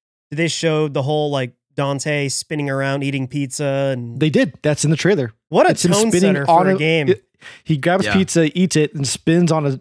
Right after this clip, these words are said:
Speaker 2: on a, like, a zombie dude.
Speaker 1: 'Cause the first
Speaker 3: That's
Speaker 1: couple
Speaker 3: sick.
Speaker 1: games
Speaker 2: Sick.
Speaker 1: are not that tone. So then the
Speaker 2: <laughs> No,
Speaker 1: trailer
Speaker 2: it's
Speaker 1: for the
Speaker 2: not.
Speaker 1: third one, they're like, "What is this Ninja Turtle crap we're getting <laughs> in this
Speaker 2: <laughs>
Speaker 1: trailer?"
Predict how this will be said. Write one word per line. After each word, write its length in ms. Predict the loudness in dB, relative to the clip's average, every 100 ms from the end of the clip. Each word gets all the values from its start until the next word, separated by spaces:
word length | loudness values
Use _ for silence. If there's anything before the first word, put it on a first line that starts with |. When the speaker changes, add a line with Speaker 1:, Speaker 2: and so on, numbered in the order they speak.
| -4
Speaker 2:
on 140 | -2
a, 40 | -2
like, 160 | -2
a 60 | 0
zombie 300 | 0 0 0
dude. 300 | -2 -4 -2
Speaker 1:
'Cause 120 | -2
the 100 | -2
first 320 | -2 -2 0
Speaker 3:
That's 120 | 0 0
Speaker 1:
couple 180 | 0
Speaker 3:
sick. 80 | 0
Speaker 1:
games 220 | 2 2
Speaker 2:
Sick. 60 | 2
Speaker 1:
are 100 | 0
not 320 | -2 0 0
that 200 | 0 -2
tone. 380 | -4 -4 -4 -4
So 120 | -6
then 220 | -4 -4
the 80 | -2
Speaker 2:
<laughs> 40 | 0
No, 40 |
Speaker 1:
trailer 220 | 2 2
Speaker 2:
it's 80 | 0
Speaker 1:
for 80 | 0
the 60 |
Speaker 2:
not. 40 | 0
Speaker 1:
third 160 | -2
one, 100 | -2 -2
they're 40 |
like, 100 | -4 -2
"What 160 | 0
is 140 | 0 0
this 160 | -2
Ninja 460 | -2 0 2 2 0
Turtle 260 | 0 0 0
crap 320 | 0 0 0
we're 100 | -4
getting 400 | -2 -2 -2 -4
<laughs> 280 | -2 0 2
in 100 | 2
this 160 | 0 0
Speaker 2:
<laughs> 40 |
Speaker 1:
trailer?" 520 | 0 0 0 -4 -8